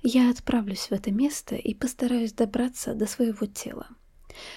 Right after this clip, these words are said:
Если не получится вернуться в него, то хотя бы раздобуду там как можно больше информации для передачи её сумрачным странникам и инквизиторам, уничтожу всё, что только можно. Обвешусь кучей артефактов для мгновенной передачи данных".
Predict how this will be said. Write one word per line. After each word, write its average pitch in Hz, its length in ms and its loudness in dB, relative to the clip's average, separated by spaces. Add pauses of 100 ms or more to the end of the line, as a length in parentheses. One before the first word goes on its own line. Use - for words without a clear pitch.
(120)
Если 302 240 6
не 294 100 6
получится 277 480 2
вернуться 254 480 4
в 190 60 -4
него, 190 240 -2
то - 100 -6
хотя - 260 0
бы 233 100 2
раздобуду 226 580 2
там 226 380 0
как - 240 -6
можно 220 280 4
больше 208 360 0
информации 226 760 -2
для 220 220 0
передачи 220 560 2
её 202 220 0
сумрачным 196 580 -2
странникам 226 580 -2
и 240 140 0
инквизиторам, 220 680 -2 (520)
уничтожу 285 580 2
всё, 254 200 0
что 247 180 -2
только 214 300 -2
можно. 185 440 -6 (220)
Обвешусь 247 640 2
кучей 208 320 -2
артефактов 233 840 -4
для 220 220 2
мгновенной 208 560 2
передачи 202 500 -4
данных". 185 500 -10